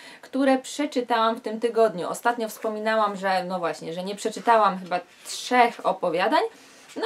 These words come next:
a w tym, e, tygodniu był czas ku temu, żeby je nadrobić. Także nadrobiłam opowiadanie Nos, Szynel i opowieść o tym, jak się pokłócił Iwan Iwanowicz z Iwanem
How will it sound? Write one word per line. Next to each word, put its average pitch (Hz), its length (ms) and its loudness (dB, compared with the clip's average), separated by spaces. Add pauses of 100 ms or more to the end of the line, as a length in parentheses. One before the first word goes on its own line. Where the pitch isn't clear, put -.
(140)
a - 40 -2
w - 80 -12
tym, 254 280 4
e, - 60 2 (840)
tygodniu 208 640 2 (300)
był 214 360 4 (640)
czas 226 300 4
ku 202 140 -10
temu, 214 480 4
żeby 180 380 0
je 151 240 0 (300)
nadrobić. 190 580 8 (240)
Także 202 300 2
nadrobiłam 226 600 6
opowiadanie 190 680 -2
Nos, 254 440 2 (120)
Szynel 247 640 6 (280)
i 254 200 2
opowieść 214 500 0
o - 140 2
tym, 202 200 -2
jak 254 180 2
się 262 140 -2
pokłócił 208 520 -4
Iwan 196 380 0
Iwanowicz 208 520 4
z - 180 -14
Iwanem 208 500 4